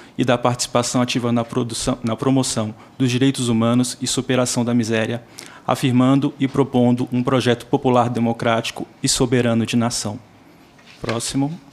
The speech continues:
A recid está presente nos vinte e seis estados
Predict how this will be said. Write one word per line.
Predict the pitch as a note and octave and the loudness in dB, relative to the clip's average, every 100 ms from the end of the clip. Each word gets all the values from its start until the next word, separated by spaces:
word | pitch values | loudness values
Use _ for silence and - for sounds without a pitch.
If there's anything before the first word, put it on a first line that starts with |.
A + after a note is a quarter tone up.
| - _ _ - - - - - - - - - - - _ | -20 _ _ -20 -20 -20 -20 -20 -20 -20 -20 -20 -20 -20 _
A | - | -4
recid | B2+ C#3 D#3+ D#3 | -2 -2 -2 -2
está | - C#3+ | 2 2
presente | C3+ C3+ A#2 A#2+ B2+ C3+ | 4 4 4 2 2 2
nos | B2+ A2+ | 2 2
vinte | C#3+ - | 0 0
e | |
seis | - C3 B2 | 0 2 2
estados | - B2 A#2 A#2 A#2+ - | 0 2 2 0 -2 -4